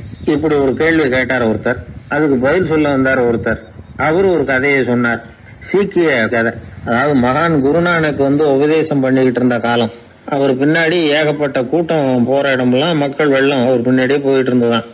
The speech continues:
அவர் எந்த ஊருக்கு போனாலும் எல்லாரும் பின்னாடியே போனாங்க. இந்த கூட்டத்தையும் அவங்க கிட்ட இருக்கிற ஆர்வத்தையும் போனார் ஒருத்தர். அவரு குருநானக்கோட நண்பர். அவர் நேரா போய் குருநானக்கை பார்த்தார். "ஆகா, உங்களுக்கு தான் எத்தனை ஆயிரம் சீடர்கள்" அப்படின்னார்.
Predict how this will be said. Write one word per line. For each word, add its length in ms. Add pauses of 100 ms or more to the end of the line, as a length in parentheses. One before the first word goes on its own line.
(220)
அவர் 140
எந்த 240
ஊருக்கு 240
போனாலும் 400
எல்லாரும் 400
பின்னாடியே 300
போனாங்க. 400 (260)
இந்த 140
கூட்டத்தையும் 680
அவங்க 300
கிட்ட 200
இருக்கிற 260
ஆர்வத்தையும் 640 (100)
போனார் 380
ஒருத்தர். 200 (340)
அவரு 380
குருநானக்கோட 840
நண்பர். 540 (100)
அவர் 200
நேரா 340
போய் 220
குருநானக்கை 580
பார்த்தார். 500
"ஆகா, 480 (220)
உங்களுக்கு 320
தான் 180
எத்தனை 400
ஆயிரம் 420
சீடர்கள்" 520
அப்படின்னார். 580